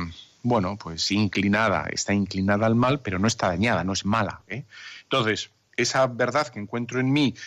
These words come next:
de amar y de ser amado, bueno, pues Dios lo completa y, es un, y, y lo eleva a rango de mandato.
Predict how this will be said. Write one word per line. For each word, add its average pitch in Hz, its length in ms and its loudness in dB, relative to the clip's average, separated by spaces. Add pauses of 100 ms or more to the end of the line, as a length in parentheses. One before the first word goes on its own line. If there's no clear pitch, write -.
(140)
de 104 240 -2
amar 123 320 4
y 98 60 -4
de 101 100 -8
ser 123 220 -2
amado, 185 440 0
bueno, 120 320 -2
pues 98 340 -6
Dios 101 340 -2
lo 113 100 2
completa 135 600 0
y, 98 120 -4
es - 100 -8
un, 101 180 -4
y, 87 200 -10 (500)
y - 60 -4
lo 98 200 2
eleva 107 380 4
a 98 40 0
rango 107 360 0
de 92 80 -4
mandato. 92 480 -4